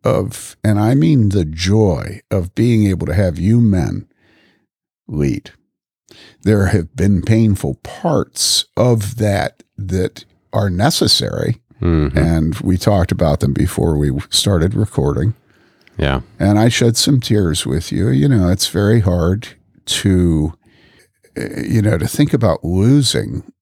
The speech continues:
Speaker 1: And, you know, I don't talk about this church. I don't write about it. But, oh, my goodness.
Speaker 2: Hmm.
Speaker 1: I could not do any of the stuff I work in terms, I do in terms of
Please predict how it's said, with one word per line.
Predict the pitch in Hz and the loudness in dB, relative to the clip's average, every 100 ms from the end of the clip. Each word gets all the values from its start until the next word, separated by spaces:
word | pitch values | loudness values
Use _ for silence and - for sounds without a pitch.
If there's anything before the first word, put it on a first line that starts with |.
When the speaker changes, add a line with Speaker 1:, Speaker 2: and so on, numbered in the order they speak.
| _ _ _ _ _ _ _ _ - | _ _ _ _ _ _ _ _ -2
Speaker 1:
And, | 147 | 2
you | 180 | 2
know, | 156 | 2
I | - | 2
don't | 101 - - | 2 0 0
talk | - - - | 0 0 -2
about | 58 67 69 | -2 -2 -2
this | - 64 - | -4 -2 -4
church. | - - 67 - | -2 -4 -2 -4
I | - | -4
don't | 64 117 | -2 -2
write | - 67 64 | -2 -2 -4
about | - - - - | -6 -8 -10 -12
it. | - - _ _ _ _ _ _ | -16 -20 _ _ _ _ _ _
But, | 98 101 - | -2 0 0
oh, | 123 107 | 0 2
my | - 50 - - | 0 -6 -10 -10
goodness. | - - - - - - _ _ | -10 -10 -10 -6 -6 -6 _ _
Speaker 2:
Hmm. | - 120 101 85 | -2 0 0 2
Speaker 1:
I | 101 107 | 2 2
could | - 123 117 | 0 -2 2
not | 107 87 - | 2 0 -2
do | - 62 53 - | -4 -4 -4 0
any | 101 95 | 2 2
of | 73 | 2
the | 50 - | -2 -2
stuff | - - - | -2 -2 0
I | 76 | 0
work | 76 76 73 - | 2 0 -2 -4
in | - | -4
terms, | - 71 69 - - - - - - - 85 - | 0 0 0 -2 -6 -10 -12 -20 -10 -8 -6 -2
I | 87 | 0
do | 87 85 | 0 0
in | 76 | 0
terms | 90 - - - | -2 -2 0 -2
of | 80 - - | -4 -8 -16